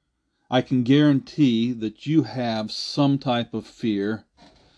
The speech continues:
or you've experienced some type of fear somewhere in your life. And sometimes these changes, these fears change based on your age or your circumstance. Now, if you ask my six-year-old daughter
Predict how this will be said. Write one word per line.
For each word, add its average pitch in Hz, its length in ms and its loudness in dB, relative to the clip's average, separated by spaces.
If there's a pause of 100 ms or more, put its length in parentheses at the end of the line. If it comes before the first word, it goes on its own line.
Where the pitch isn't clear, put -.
(140)
or 110 140 -4
you've 107 180 -2
experienced 117 800 -2
some 117 280 -4
type 113 320 -6
of 98 80 -12
fear 107 480 -2
somewhere 101 520 -6
in 101 120 -6
your 107 160 -6
life. 117 560 -6 (400)
And 127 100 -2
sometimes 208 400 2
these 202 160 -2
changes, 180 720 -2
these 160 240 2
fears 175 380 4
change 135 800 -4 (240)
based 147 340 2
on 131 140 4
your 120 180 0
age 123 500 0
or 120 160 -2
your 123 140 0
circumstance. 95 1120 -6 (960)
Now, 147 120 4
if 139 100 -2
you 160 120 6
ask 214 300 0
my 147 600 2
six-year-old 156 760 -2
daughter 120 600 -2